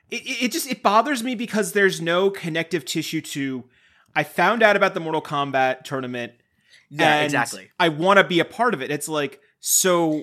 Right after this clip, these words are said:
Speaker 1: are
Speaker 2: Yeah.
Speaker 1: you just a psychopath who wants to take part in a blood sport competition because you think you're better than everybody else?
Speaker 2: So the problem is they do the thing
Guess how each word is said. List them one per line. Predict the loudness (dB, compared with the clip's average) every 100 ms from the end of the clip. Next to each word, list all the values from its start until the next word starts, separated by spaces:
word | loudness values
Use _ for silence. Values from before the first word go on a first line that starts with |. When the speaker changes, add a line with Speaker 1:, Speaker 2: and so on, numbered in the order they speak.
| -2
Speaker 1:
are | -2
Speaker 2:
Yeah. | 0
Speaker 1:
you |
just | -2 -4
a |
psychopath | 0 2 2 0 0 -2 -2
who | -6
wants | -8 -10 -6 -4 -4 -6
to | -8
take | -6 -6 -4
part | -4 -2
in | -4
a |
blood | -6 -4 -4
sport | -6 -6 -4
competition | -4 -4 -8 -8 -8
because | -8 -10
you | -10
think | -10 -8
you're | -8
better | -8 -6 -6 -4
than | -4
everybody | -2 -2 -2 -2
else? | -4 -6 -8 -10 -12
Speaker 2:
So | -6 -2 2 2
the | 0
problem | -4 -10 -2 2 2 0 -4 -4
is | -6 -6 -6 -10 -16 -16 -16 -18 _ -14
they | -4 -2 -2 -4
do | -10 -4 -2 -2 -6
the | -6 -10
thing | -10 -8 -6 -6 -10 -14 -18